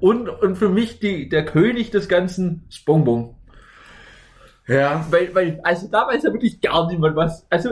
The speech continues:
Speaker 1: ich,
Speaker 2: Ja,
Speaker 1: ich bin
Speaker 2: ja.
Speaker 1: auch mittlerweile an diesem Punkt, dass ich dieses Wort bewusst umschiffe
Speaker 2: Also
Speaker 1: und, und was.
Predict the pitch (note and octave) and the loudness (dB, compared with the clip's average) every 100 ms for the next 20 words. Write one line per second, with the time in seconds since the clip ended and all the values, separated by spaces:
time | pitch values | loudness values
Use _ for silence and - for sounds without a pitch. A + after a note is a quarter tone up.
0 | A3 D#4 - E4 D#4+ C4 C#4 C4+ B3+ D4 | -2 0 2 0 -2 0 2 2 -2 -6
1 | B3 A3 G3 G3 F#3+ A#3+ A3+ G3+ G3 A3 | -2 -2 -2 -2 0 0 0 0 -2 -4
2 | A3+ A3 A3 - - G3+ C#3+ F#3 D#4+ F4 | -4 -4 -4 -4 0 2 4 4 4 2
3 | - _ _ D#3+ - _ A#3 F#3 D#3+ - | -10 _ _ -20 -20 _ 2 4 2 2
4 | C#4+ - D3+ G#3 - C#3+ F#3 - F3+ F3+ | 0 2 0 0 0 0 0 0 0 0
5 | - E3 - | 0 0 0